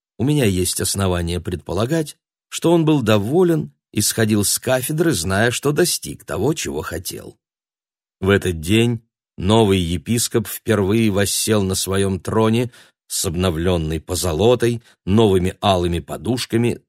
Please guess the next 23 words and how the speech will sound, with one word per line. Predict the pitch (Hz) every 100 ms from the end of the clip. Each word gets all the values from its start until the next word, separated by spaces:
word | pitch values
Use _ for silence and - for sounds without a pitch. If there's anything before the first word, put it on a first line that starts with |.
| -
занавесями | - - 101 113 113 113 110 110 110 110 _ -
и | -
бахромой. | - - 95 78 - - _ _ _ _ _ _ _ _ _ _ -
Старинная | - - 92 104 107 98 98
дубовая | 92 90 101 92 90
спинка | - - 107 107 98
трона, | 90 98 101 104 90 78 - - -
возносящая | 101 90 104 - 110 101 - 101
нелепые | 95 95 104 95 92
башенки | 85 98 - 95 -
и | 95
шпили | - - 101 90 87 - - -
чуть | - 107
ли | 85
не | 95
к | 95
самым | - 104 92 90
хорам, | - 85 90 113 110 - - _
была | 92 117 131
на | 110
славу | - 101 98 82 82
вымыта, | 76 135 160 147 135
вычищена | 85 120 131 110 - 120 117 117